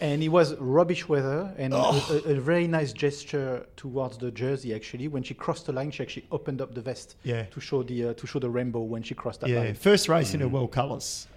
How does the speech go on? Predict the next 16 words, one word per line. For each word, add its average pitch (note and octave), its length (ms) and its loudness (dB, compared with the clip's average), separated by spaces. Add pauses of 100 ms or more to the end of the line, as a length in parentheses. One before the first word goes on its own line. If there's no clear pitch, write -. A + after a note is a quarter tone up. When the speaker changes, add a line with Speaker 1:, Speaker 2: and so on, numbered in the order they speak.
(160)
Speaker 1:
Yeah. C3+ 100 4
Speaker 2:
And D3 420 8
Jasper D3 340 4
Stuyven, A2 520 -2 (120)
the A2+ 80 -2
Belgian, G#2+ 500 -4
winning A2+ 340 -4 (580)
the A#2 100 2
men's B2 440 4
race. A#2+ 400 2
But D3 180 4
it C3+ 80 6
was, C3 240 8
it C3+ 60 2
was A#2 140 0
classic - 640 0